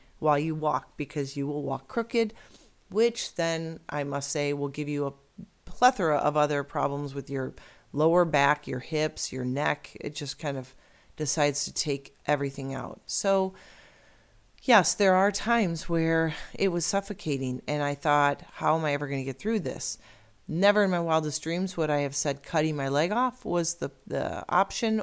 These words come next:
or the path, but I am very, very grateful that that was an option and that today's technology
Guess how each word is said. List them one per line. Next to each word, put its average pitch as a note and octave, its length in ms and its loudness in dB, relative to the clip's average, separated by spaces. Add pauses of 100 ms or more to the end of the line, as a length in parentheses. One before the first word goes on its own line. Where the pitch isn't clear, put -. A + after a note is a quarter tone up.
or D#3 360 0
the D3 100 -6
path, F3+ 480 0 (540)
but D3+ 160 2
I D3+ 100 2
am D3 220 -2
very, C#3+ 220 -2
very C#3 200 -2
grateful C#3+ 840 -4
that D3+ 180 -4
that D3 200 2
was D#3 340 0
an D#3+ 120 -4
option C3+ 580 -4
and D3+ 200 -2
that C#3 160 -2
today's E3+ 500 0
technology F#3+ 1080 -2